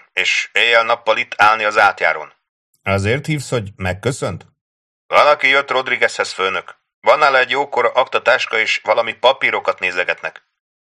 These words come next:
A hapsi mindenféle papírokat tologatott Rodriguez orra alá az asztal túloldaláról. „Közöm sincs, milyen papírok lehetnek, mert csak az ingjük ujját láttam.” Most az előbb a hapsi elrakta a papírokat, és kijött, Rodriguez meg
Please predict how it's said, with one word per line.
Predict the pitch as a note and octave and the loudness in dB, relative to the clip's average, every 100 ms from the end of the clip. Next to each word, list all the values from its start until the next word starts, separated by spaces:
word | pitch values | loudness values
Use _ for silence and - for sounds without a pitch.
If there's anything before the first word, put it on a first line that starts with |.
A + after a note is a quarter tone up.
| _ _ | _ _
A | B2+ | 2
hapsi | F#3 G3+ E3 C#3 - | 2 2 -4 -4 -8
mindenféle | E3 D#3 C3 C3 A#2+ A#2 | -4 -2 0 0 0 2
papírokat | C3 C3+ A#2 G#2+ - - | 2 0 -2 -2 -4 -2
tologatott | A#2 A#2 A2 A2 G#2+ - G#2 | -2 0 -2 -4 -8 -8 -2
Rodriguez | A#2+ A2 G2 G2+ - | -2 0 -2 -4 -2
orra | A2 A#2 G#2 G#2+ | -2 0 2 2
alá | A2 G#2+ | 4 2
az | G2+ | 0
asztal | A2 - G#2+ - | -4 0 -2 -2
túloldaláról. | A#2 G#2 F#2 F2 E2+ D#2+ D#2 _ _ _ _ _ _ _ _ F2+ | -6 -2 -2 0 0 -2 -8 _ _ _ _ _ _ _ _ -2
„Közöm | G2+ D3+ | -2 -2
sincs, | D3 - C#3+ - | -4 -6 -6 -8
milyen | B2 B2 A#2+ | -2 -2 0
papírok | B2 A#2+ A2 - | -2 -2 -6 0
lehetnek, | A#2+ A#2 A#2 - - _ | 0 2 -2 -4 -12 _
mert | - - | -2 0
csak | A3 G#2+ | -2 -2
az | - - | -4 -6
ingjük | A#2+ A2 G2+ - | -6 -8 -10 -10
ujját | A2 G#2+ F2 - | -6 0 0 0
láttam.” | E2+ - F2 - _ _ _ _ _ _ _ _ _ _ _ | -4 -2 -6 -6 _ _ _ _ _ _ _ _ _ _ _
Most | D#3+ F3+ | 0 2
az | E3+ | 2
előbb | F#3+ E3+ - - | 2 2 -2 0
a | |
hapsi | B2 B2 D3 - A#2+ - | 2 2 0 -2 -4 -2
elrakta | B2 B2+ A2+ - | 0 0 0 -2
a | F#2 | -2
papírokat, | C#3 C#3 C3+ B2+ A#2+ A#2 | -4 -2 -2 -2 -4 -4
és | A2+ - - | -4 -4 -4
kijött, | A#2 C3+ D3 - - | 0 0 -2 -10 -8
Rodriguez | - B2 D3 B2+ A#2+ A2+ | -2 0 0 -2 -2 0
meg | A2+ G#2+ | -2 -4